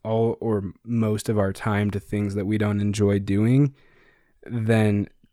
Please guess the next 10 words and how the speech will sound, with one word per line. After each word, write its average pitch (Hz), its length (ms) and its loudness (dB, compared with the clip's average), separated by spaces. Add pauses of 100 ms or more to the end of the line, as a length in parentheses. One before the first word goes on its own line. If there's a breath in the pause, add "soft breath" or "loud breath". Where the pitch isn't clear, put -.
(140)
pretty 180 340 4
quickly 104 720 0 (260)
we 117 240 4
will 139 180 6
get 127 260 2
so 123 340 0
bogged 135 320 2
down, 117 240 2
so 120 220 0
stressed, 104 680 -2